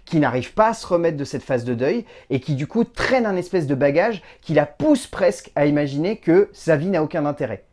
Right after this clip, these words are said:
Et à partir de là, toute l'écriture va consister en un immense cheminement qui va passer par plein de stades pour pousser ce personnage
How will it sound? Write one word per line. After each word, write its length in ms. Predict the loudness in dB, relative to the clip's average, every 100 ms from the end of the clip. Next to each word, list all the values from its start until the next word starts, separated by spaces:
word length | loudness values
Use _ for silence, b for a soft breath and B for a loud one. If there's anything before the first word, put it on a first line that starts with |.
| b b 0
Et 60 |
à 60 | 2
partir 420 | 2 -2 -2 4
de 80 | 6
là, 140 | 6
toute 340 | 2 -4 -4 -2
l'écriture 540 | -4 -4 -6 0 0
va 120 | 0
consister 500 | -4 -8 -10 -12 -8
en 160 | -4 -4
un 120 | -2
immense 460 | 0 4 4 4 -2
cheminement 580 | 0 0 0 -4 -4
qui 140 | -6 -4
va 120 | -4
passer 260 | -4 -6 -6
par 220 | -8 -6
plein 220 | -2 -2
de 60 | -2
stades 380 | -2 -2 -4 B B B
pour 160 | -6 -4
pousser 400 | -2 -2 -2 -4
ce 120 | -4
personnage 680 | -6 -6 -4 -4 -4 -6